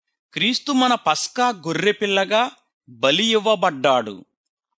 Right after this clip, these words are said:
అప్పుడు మీరు క్రొత్త పిండిలా ఉంటారు. నిజానికి మీరు పులియని క్రొత్త పిండి వంటి వాళ్ళు. కనుక పులియని రొట్టెతో పండుగ చేసుకొందాము.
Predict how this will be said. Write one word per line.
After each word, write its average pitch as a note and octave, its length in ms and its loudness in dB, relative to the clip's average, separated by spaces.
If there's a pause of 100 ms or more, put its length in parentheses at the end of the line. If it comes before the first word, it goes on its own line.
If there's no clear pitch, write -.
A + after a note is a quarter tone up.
(100)
అప్పుడు B3 340 -2
మీరు C4+ 260 2
క్రొత్త D3+ 440 -6
పిండిలా G#3+ 600 2
ఉంటారు. G3 640 0 (440)
నిజానికి G3+ 600 0
మీరు A3+ 360 0 (220)
పులియని B3 420 2
క్రొత్త D#3 400 -4
పిండి G#3+ 360 -2
వంటి G#3 320 -2
వాళ్ళు. G3 560 0 (1120)
కనుక F#3 340 0 (720)
పులియని A#3+ 400 2
రొట్టెతో A3+ 580 -2
పండుగ F3 480 -2
చేసుకొందాము. D#3+ 920 -2